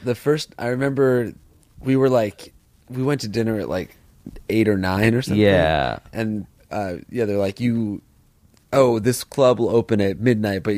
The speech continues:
Speaker 1: like, it won't get going till two A M." We're like,
Speaker 2: Right.
Speaker 1: "We're tired now."
Speaker 2: <laughs> We thought nine was a late dinner.
Speaker 1: And we found out, uh,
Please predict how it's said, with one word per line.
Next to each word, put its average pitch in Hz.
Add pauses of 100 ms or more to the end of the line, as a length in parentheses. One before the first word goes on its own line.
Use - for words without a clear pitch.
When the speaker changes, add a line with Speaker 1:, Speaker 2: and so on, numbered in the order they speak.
Speaker 1:
like, 104
it 110
won't 123
get 113
going 113
till 95
two 113
A 104
M." 101
We're 101
like, 101
Speaker 2:
Right. 104
Speaker 1:
"We're 139
tired 123
now." 123
Speaker 2:
<laughs> 196 (360)
We 156
thought 156
nine 123
was 120
a 107
late 101
dinner. 101
Speaker 1:
And 120
we 120
found 123
out, 117
uh, 107